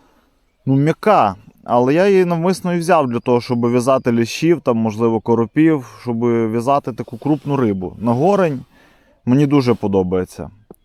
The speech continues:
Я зараз кидаю десь на двадцять п'ять метрів. Ну, треба звикнути,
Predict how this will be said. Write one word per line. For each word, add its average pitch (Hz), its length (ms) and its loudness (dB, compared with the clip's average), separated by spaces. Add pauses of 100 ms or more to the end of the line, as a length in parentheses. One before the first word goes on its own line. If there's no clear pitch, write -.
(380)
Я 123 100 2
зараз 135 300 2
кидаю 135 380 2
десь 123 220 -6
на 127 100 -4
двадцять 123 300 -2
п'ять 131 200 -4
метрів. 143 540 0 (1080)
Ну, 160 80 -4
треба 196 300 0
звикнути, 123 720 0